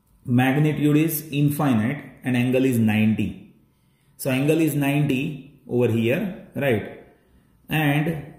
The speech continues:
it is happening at infinite magnitude, means radius is infinite, that one should consider. So if I say at a very long distance, it is happening somewhere over here. So here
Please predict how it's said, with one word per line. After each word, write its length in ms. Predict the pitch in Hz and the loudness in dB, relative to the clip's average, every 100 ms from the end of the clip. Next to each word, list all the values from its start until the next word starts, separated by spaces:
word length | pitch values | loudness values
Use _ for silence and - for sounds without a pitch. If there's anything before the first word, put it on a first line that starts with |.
| - | -8
it 160 | 139 156 | -2 2
is 160 | 151 | 2
happening 440 | 127 131 151 160 143 | 0 0 0 0 0
at 380 | 185 202 - - | 0 -4 -10 -4
infinite 1000 | 143 135 - 143 139 135 139 180 - - - - | 0 0 0 -2 0 2 0 -2 -6 -16 -20 -6
magnitude, 600 | 120 120 113 120 110 110 | -2 0 2 0 0 0
means 360 | 143 196 202 - | 0 0 -2 -4
radius 500 | 120 123 131 151 151 | 0 2 4 2 2
is 160 | 156 135 | -2 -2
infinite, 680 | 135 127 123 107 98 87 - - | -2 -4 -4 -4 -4 -8 -12 -14
that 260 | 117 127 123 | -6 -4 -2
one 120 | 120 | -2
should 200 | 117 120 | -2 -2
consider. 440 | 117 107 107 98 104 | -2 -2 -2 -6 -4
So 100 | 123 | -2
if 180 | 117 | 0
I 100 | 135 | 2
say 560 | 131 151 139 175 - - _ _ _ - | 0 0 -2 -4 -12 -20 _ _ _ -10
at 120 | 120 | -4
a 40 | |
very 260 | 110 117 147 | -2 0 0
long 260 | 143 139 135 | 0 0 0
distance, 540 | 127 - 120 143 147 | 0 0 0 0 -4
it 200 | - 117 | -6 -2
is 100 | 123 | 0
happening 380 | 107 107 131 135 | 0 0 0 -2
somewhere 360 | 123 120 123 113 | 0 0 2 2
over 240 | 110 104 | 2 0
here. 440 | 98 110 143 240 - - - _ _ _ | 0 0 0 -4 -10 -20 -20 _ _ _
So 180 | - 127 | -2 2
here 520 | 139 151 123 - - | 4 4 2 -4 -10